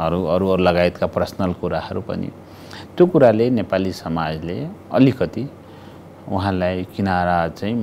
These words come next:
मतलब, क्वेसन उठाइसकेपछि, आ, छिटै किनारा पनि लगाउँछ। जिते पनि, अहिले जिते पनि, आ, चितवनबाट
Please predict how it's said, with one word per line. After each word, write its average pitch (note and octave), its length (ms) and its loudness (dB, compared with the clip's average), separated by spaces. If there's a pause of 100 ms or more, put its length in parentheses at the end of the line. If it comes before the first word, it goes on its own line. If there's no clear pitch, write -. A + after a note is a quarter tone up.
मतलब, F2 360 0
क्वेसन A2 380 4
उठाइसकेपछि, A2+ 1080 0 (580)
आ, F2 140 2
छिटै F3+ 420 6
किनारा F#2+ 380 4
पनि B2+ 200 -2
लगाउँछ। D2+ 400 -4
जिते D#3+ 420 10
पनि, D#3 280 8
अहिले A#2+ 220 8
जिते C3 340 6
पनि, A2 400 -2 (400)
आ, F2+ 140 0
चितवनबाट A#2 840 2